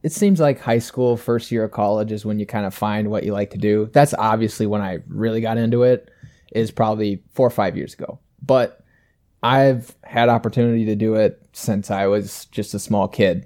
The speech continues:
You know, it's something my dad always did when he was my age now. He was, he'd go ice fish,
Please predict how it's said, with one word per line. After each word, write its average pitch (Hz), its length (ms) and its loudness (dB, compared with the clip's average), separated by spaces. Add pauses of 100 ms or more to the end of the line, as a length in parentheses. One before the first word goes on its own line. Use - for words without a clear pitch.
You 104 140 0
know, 104 160 2
it's 110 120 0
something 117 580 0
my 101 180 -6
dad 123 320 0
always 101 260 -2
did 95 360 -6
when 107 180 -4
he 131 140 4
was 135 240 0
my 95 180 -6
age 98 340 -4
now. 110 380 0 (120)
He 123 220 0
was, 107 280 -2 (240)
he'd 127 160 0
go 117 120 4
ice 107 200 0
fish, - 340 0